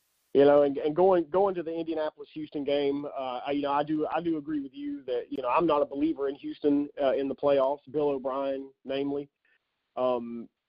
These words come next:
you know, he's, uh, he, he's, he's had his struggles e-, every season that he makes it to the playoffs. Uh, they're pretty much one and done. I think they won one playoff game a couple years back, but,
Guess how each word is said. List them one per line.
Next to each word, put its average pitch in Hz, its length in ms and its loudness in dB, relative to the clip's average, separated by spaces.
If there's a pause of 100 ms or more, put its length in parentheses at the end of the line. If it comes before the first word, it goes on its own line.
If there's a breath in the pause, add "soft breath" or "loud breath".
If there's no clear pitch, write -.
(140)
you 139 180 -2
know, 123 100 2
he's, 131 280 0
uh, 113 340 0
he, 127 240 -6
he's, 123 400 -4
he's 131 160 -8
had 143 200 6
his 139 160 2
struggles 143 640 2 (360)
e-, 160 60 -6 (800)
every 156 380 6
season 139 420 -4 (180)
that 135 140 -2
he 135 100 -2
makes 165 220 0
it 127 100 -14
to 123 60 -10
the 117 60 -10
playoffs. 120 480 -2
Uh, 123 220 0
they're 127 140 0
pretty 143 200 0
much 139 220 0
one 143 260 0
and 127 120 -4
done. 139 320 0
I 131 60 -8
think 143 220 -4
they 135 120 0
won 135 300 -2
one 147 200 -2
playoff 127 340 -4
game 123 220 -2
a 123 40 -10
couple - 280 -6
years 120 180 -2
back, 120 340 -2
but, 117 200 -2